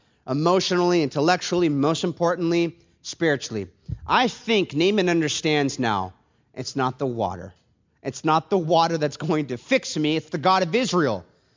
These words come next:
And so if I am faithful, he will be faithful, and he will do the heavy lifting.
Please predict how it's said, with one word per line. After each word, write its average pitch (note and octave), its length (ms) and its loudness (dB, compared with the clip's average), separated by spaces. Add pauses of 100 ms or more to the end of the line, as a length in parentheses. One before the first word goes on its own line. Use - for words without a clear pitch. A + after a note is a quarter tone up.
(200)
And - 120 -2
so A3 160 4
if - 60 -4 (100)
I A#3+ 160 2
am A#3+ 140 0
faithful, A3 840 2 (140)
he C#4+ 160 2
will D#4 160 2
be B3 140 2
faithful, G#3+ 480 2
and F3 120 0
he A#3+ 180 2
will D4 120 4
do G#3+ 160 2
the G3+ 100 4
heavy G3 240 2
lifting. C3 520 0